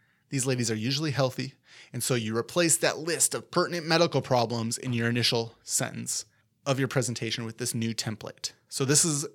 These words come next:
what I want you to say. Write this intro sentence down for first trimester bleeding. Repeat after me. "I have a pregnant twenty-one-year-old G two P one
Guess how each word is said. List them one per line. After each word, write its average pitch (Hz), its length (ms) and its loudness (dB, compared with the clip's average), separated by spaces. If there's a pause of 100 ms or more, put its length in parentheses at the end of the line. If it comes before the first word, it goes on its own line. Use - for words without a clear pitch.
(140)
what 139 240 4
I 135 60 6
want 117 280 -2
you 117 60 -4
to 110 60 -2
say. - 300 0 (340)
Write 139 220 4
this 143 120 2
intro 127 400 2
sentence 120 360 0
down 117 400 0
for 107 260 -4
first 117 380 -4
trimester 110 420 -4
bleeding. - 360 -10 (1600)
Repeat 117 300 -10
after 113 240 -4
me. - 260 -4 (920)
"I 117 160 4
have 127 240 4
a 98 60 2
pregnant 143 720 0 (1000)
twenty-one-year-old 135 1400 2 (320)
G 131 300 2
two 127 440 2 (220)
P 147 240 0
one 117 460 4